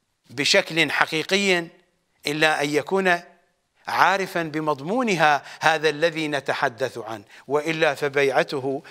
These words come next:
بيعة السفهاء، كبيعة مراجع النجف وكبيعة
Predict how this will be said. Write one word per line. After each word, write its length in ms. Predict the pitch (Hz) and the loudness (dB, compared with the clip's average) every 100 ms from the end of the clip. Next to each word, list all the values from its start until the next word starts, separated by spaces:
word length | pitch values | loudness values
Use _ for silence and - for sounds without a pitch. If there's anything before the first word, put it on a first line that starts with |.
| - | -14
بيعة 400 | 120 165 143 127 156 | 0 0 0 -4 -6
السفهاء، 880 | 151 220 190 202 226 196 - - - | -6 -4 2 4 6 6 2 -16 -8
كبيعة 680 | 120 120 131 127 156 170 170 - - | -4 -2 0 0 -2 -4 -6 -10 -6
مراجع 580 | 135 156 180 147 156 185 | 4 4 4 0 0 0
النجف 500 | 226 269 202 165 - - _ _ | 2 2 2 2 -4 -20 _ _
وكبيعة 640 | 135 139 151 151 151 135 | -2 0 2 2 2 2